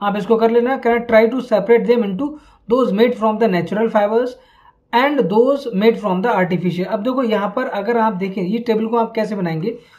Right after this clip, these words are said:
तो मैं कुछ नाम दे रहा हूँ आपको। जैसे आपको मैं बोल रहा हूँ cotton, तो कॉटन क्या है? Cotton is a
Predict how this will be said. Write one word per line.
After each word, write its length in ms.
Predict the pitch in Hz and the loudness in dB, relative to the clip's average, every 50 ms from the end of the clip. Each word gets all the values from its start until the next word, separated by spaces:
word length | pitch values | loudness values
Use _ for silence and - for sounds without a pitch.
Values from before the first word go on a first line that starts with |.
| _ _ _ | _ _ _
तो 60 | 254 | -6
मैं 120 | 254 277 269 | -4 -4 -2
कुछ 220 | 269 277 - - | -4 -4 -4 -4
नाम 280 | 202 190 185 190 208 196 | -2 0 2 2 2 2
दे 80 | 185 | 0
रहा 100 | 175 170 | 0 0
हूँ 80 | 170 165 | 0 -2
आपको। 200 | 160 - - 185 | -4 -4 -4 -4
जैसे 480 | 165 196 220 226 226 285 302 302 311 - - _ _ _ _ - | 0 2 2 2 2 0 -2 -2 -4 -6 -12 _ _ _ _ -6
आपको 420 | - 226 233 240 240 240 - 277 277 | 0 2 2 2 2 0 -2 -2 0
मैं 220 | 262 254 233 220 | 0 0 0 0
बोल 140 | 220 214 208 | 0 0 2
रहा 80 | 226 262 | 0 -2
हूँ 80 | 247 | 0
cotton, 340 | - 233 202 180 - 165 151 - - _ - | 2 2 2 2 2 -2 -6 -10 -14 _ -8
तो 60 | 233 | -6
कॉटन 340 | 226 - 233 226 233 240 233 | 0 2 2 2 2 2 0
क्या 140 | 202 180 160 | 0 -2 -4
है? 160 | 156 156 - - 208 | -4 -8 -6 0 2
Cotton 380 | 214 226 220 220 269 277 285 277 - - | 4 4 4 2 0 -2 -2 -4 -6 -6
is 160 | 202 185 190 | -4 0 2
a 120 | 233 285 | 2 2